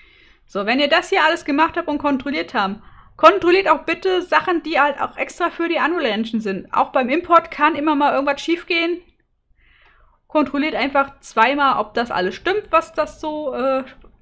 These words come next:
kontrolliert einfach zweimal, ob das so stimmt, was da so steht. Lieber, äh, zweimal kontrolliert als einmal falsch gehabt, dann ist zwar die große Frage, wo hat was nicht funktioniert, dann muss man suchen und das ist immer ärgerlich.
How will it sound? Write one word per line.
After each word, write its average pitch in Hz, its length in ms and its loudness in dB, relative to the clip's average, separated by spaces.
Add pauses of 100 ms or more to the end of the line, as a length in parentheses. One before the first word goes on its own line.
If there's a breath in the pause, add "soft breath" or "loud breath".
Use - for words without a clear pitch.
(920)
kontrolliert 330 420 2
einfach 269 280 2
zweimal, 254 380 4
ob 254 80 -10
das 233 120 -2
so 240 80 -6
stimmt, 262 280 -2
was 220 180 -2
da 185 140 0
so - 100 -10
steht. 415 380 -6 (720 loud breath)
Lieber, 277 420 4
äh, 226 100 -2
zweimal 269 320 0
kontrolliert 269 440 0
als 214 140 -2
einmal 185 240 -4
falsch 285 320 4
gehabt, - 160 -2
dann 269 120 0
ist 269 80 -6
zwar 262 120 -2
die 247 100 -6
große 254 280 0
Frage, 247 400 -2
wo 247 100 -2
hat 240 140 -2
was 233 160 -6
nicht 220 140 -8
funktioniert, 233 480 -6
dann 320 120 2
muss 277 160 -2
man 247 140 4
suchen 269 320 0
und 240 80 0
das 226 100 -2
ist 214 80 -6
immer 226 160 -2
ärgerlich. 147 560 -6